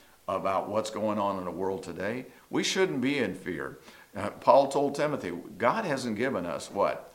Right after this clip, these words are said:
A spirit of fear, but what? Power, love, and a sound mind. How many of you know people, it says in the last days, people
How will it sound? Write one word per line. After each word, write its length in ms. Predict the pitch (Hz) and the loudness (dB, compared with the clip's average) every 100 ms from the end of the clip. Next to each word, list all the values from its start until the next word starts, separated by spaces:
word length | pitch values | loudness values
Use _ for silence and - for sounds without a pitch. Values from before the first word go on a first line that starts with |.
| - 92 | -16 -12
A 80 | |
spirit 380 | 90 - 101 92 | -10 -8 -6 -6
of 80 | 78 | -6
fear, 460 | - 92 107 - - - - | -4 -2 -2 -4 -10 -20 -8
but 220 | 101 90 | -2 2
what? 280 | 107 - - | 2 2 0
Power, 540 | - 104 104 127 185 196 - | 2 6 8 6 2 -4 -12
love, 440 | - 85 85 - - | -2 0 0 -2 -6
and 100 | 92 | -10
a 60 | 85 | -8
sound 340 | - 87 104 | -4 -2 0
mind. 440 | 143 185 117 73 - - - - - | 0 0 -2 -6 -14 -20 -20 -18 -10
How 80 | 196 | -6
many 140 | 196 | -2
of 60 | 185 | 2
you 20 | |
know 160 | 175 | 2
people, 380 | - 170 151 - - - - | 2 0 0 0 -4 -6 0
it 180 | 170 | 0
says 420 | - 180 170 160 131 | 4 8 8 8 2
in 120 | 135 | 0
the 80 | 120 | 2
last 580 | 120 160 190 185 - | 2 2 0 -4 -8
days, 440 | 117 98 76 101 113 | -4 -4 -4 -6 -8
people 540 | - 156 - 131 - | -6 -4 -2 -4 -6